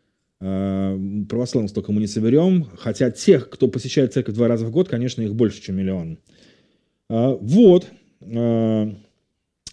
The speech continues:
также многие англиканс-, ан-, английские церкви, англиканские, простите, именно англиканские церкви, они признают учение о крещении Святым Духом, но это для тех, кто разбирается в этой теме,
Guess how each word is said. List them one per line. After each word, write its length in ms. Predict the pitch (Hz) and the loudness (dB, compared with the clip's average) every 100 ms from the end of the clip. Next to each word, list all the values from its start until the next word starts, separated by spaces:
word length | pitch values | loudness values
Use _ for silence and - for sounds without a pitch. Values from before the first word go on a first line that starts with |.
| 110 | -2
также 300 | - 202 170 | 2 4 6
многие 300 | 160 185 165 | 6 6 4
англиканс-, 420 | 139 143 160 147 123 | 4 0 -2 -2 -2
ан-, 180 | 127 151 | -2 0
английские 480 | 135 160 147 151 | 2 2 2 0
церкви, 440 | - 180 202 143 117 | 2 2 4 0 0
англиканские, 760 | 127 127 151 156 131 113 - 98 | -2 2 4 4 2 0 -6 -6
простите, 440 | 113 104 104 113 | -6 -8 -8 -8
именно 160 | 123 120 | -4 -2
англиканские 560 | 113 131 131 104 101 90 | -2 -2 -2 -4 -8 -4
церкви, 440 | 147 190 131 98 - _ _ _ - | -2 -2 -6 -8 -12 _ _ _ -6
они 240 | 110 160 | -2 -2
признают 680 | 139 120 131 139 135 95 92 | 0 0 0 2 2 2 -8
учение 580 | 90 117 - 135 110 101 | -10 -6 -2 0 0 -4
о 160 | 98 | -6
крещении 440 | 98 120 - 120 104 | -8 -8 -4 -4 -4
Святым 360 | 113 117 110 | -8 -6 -4
Духом, 360 | 104 151 185 170 | -2 0 -2 -2
но 100 | 131 | -2
это 160 | 113 | -2
для 160 | 104 110 | -2 -2
тех, 160 | - - | -2 -2
кто 100 | 110 | -2
разбирается 540 | 98 104 101 98 117 | 0 0 0 0 -2
в 40 | |
этой 160 | 135 139 | -2 -2
теме, 380 | 147 151 151 | -2 0 0